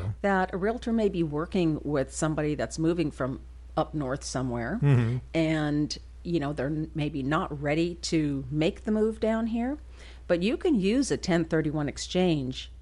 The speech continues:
Speaker 1: selling an investment property anywhere in the United States
Speaker 2: Mm-hmm.
Speaker 1: because it is federal tax law.
Speaker 2: Sure.
Speaker 1: Buying a property here in the Keys, just knowing that for the first two years, the first twenty-four months of ownership, you need to rent it out.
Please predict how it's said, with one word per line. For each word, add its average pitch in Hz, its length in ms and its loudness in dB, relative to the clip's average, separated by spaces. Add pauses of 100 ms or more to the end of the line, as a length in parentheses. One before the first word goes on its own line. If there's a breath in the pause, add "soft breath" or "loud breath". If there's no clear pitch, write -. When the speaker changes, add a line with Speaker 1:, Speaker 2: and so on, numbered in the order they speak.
(160)
Speaker 1:
selling 240 580 2
an 196 80 4
investment 156 540 0
property 135 480 -4 (160)
anywhere 247 400 4
in 156 80 2
the 143 60 0
United 123 300 -2
States 104 420 2
Speaker 2:
Mm-hmm. 117 80 2
Speaker 1:
because 123 280 -4
it 147 100 -2
is 180 140 0
federal 139 360 -4
tax - 360 -10
law. 110 160 -8
Speaker 2:
Sure. 110 380 2 (460 loud breath)
Speaker 1:
Buying 214 460 2
a 220 40 2
property 156 520 0
here 180 280 0
in 160 120 2
the 135 60 -2
Keys, 139 760 -4 (380 soft breath)
just 247 260 0
knowing 180 460 4
that 104 260 -2
for 135 120 -6
the 110 100 -6
first 214 400 -2 (160)
two 202 240 0
years, 170 760 0
the 175 80 -8
first - 440 -4
twenty-four 196 560 -2
months 233 280 0
of 208 140 0
ownership, 214 480 0
you 165 180 0
need 180 240 0
to 156 80 -2
rent 143 300 -2
it 147 80 -2
out. 165 300 -2